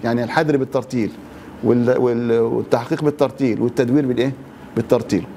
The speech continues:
لأن التدوير مقصود بالتجويد، فكله مجود، لكن ليس الترتيل إيه؟ مرتبة، هذا كله رأتان. فلما نقرأ بالتحقيق اللي هو ده يستعمل في التعليم أو يقرأ به، وهذا أس-، آه،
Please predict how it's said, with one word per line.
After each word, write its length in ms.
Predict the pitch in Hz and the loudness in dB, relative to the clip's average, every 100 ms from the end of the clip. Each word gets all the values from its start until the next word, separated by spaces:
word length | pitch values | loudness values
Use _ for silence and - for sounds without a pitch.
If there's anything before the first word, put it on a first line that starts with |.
| - | -2
لأن 160 | 117 123 | 0 0
التدوير 360 | 120 127 156 | -2 -2 2
مقصود 240 | 151 139 147 | 0 0 -2
بالتجويد، 440 | 139 123 113 95 - - - - - - | 2 2 2 -2 -6 -18 -20 -20 -20 -6
فكله 300 | 120 185 202 | 0 2 4
مجود، 440 | 180 151 139 107 - - - - | 2 2 0 0 -6 -14 -12 -4
لكن 200 | 131 147 | 0 2
ليس 140 | 165 | 2
الترتيل 480 | 165 147 139 170 151 | 0 -2 -2 0 0
إيه؟ 160 | 143 147 - - - - | 0 -2 -8 -20 -16 -4
مرتبة، 340 | 110 110 104 95 110 | -2 0 -2 -2 -2
هذا 180 | 139 | 0
كله 260 | 143 170 131 | 0 0 0
رأتان. 260 | 123 110 98 - - - | -2 -8 -10 -14 -18 -4
فلما 260 | 117 151 180 | 0 2 2
نقرأ 220 | 208 190 | 0 -2
بالتحقيق 600 | 147 - 127 - 151 - - - - | -2 -6 -6 -2 -2 -4 -20 -18 -4
اللي 100 | 113 | 0
هو 140 | 127 131 | 2 2
ده 100 | 139 | 0
يستعمل 440 | 131 123 139 135 | -2 -2 -2 0
في 60 | 120 | -2
التعليم 460 | - 110 117 143 | -2 0 0 -2
أو 200 | - 180 | 0 0
يقرأ 300 | 170 180 170 | 0 -2 -4
به، 240 | 147 180 175 - | 0 0 -2 -4
وهذا 440 | 139 165 180 - 147 | -2 0 -2 -4 -4
أس-، 140 | - | -4
آه، 600 | 71 - - - - - | -2 -2 -2 -2 -2 -4